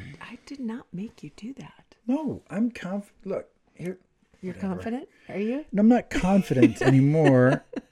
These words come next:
Speaker 1: But two weeks ago, I was hella confident.
Speaker 2: Yeah,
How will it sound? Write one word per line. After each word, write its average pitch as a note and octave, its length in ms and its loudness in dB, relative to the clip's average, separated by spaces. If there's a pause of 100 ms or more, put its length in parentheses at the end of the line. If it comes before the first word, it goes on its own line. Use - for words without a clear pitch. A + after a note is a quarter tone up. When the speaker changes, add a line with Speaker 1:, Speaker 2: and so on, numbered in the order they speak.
(160)
Speaker 1:
But C#3 220 -4
two F#3+ 180 -6
weeks F3+ 300 -2
ago, F3+ 160 -2
I B2+ 120 0
was A#2 140 -6 (180)
hella F3+ 380 -2
confident. C#3 580 -4 (460)
Speaker 2:
Yeah, F3+ 340 0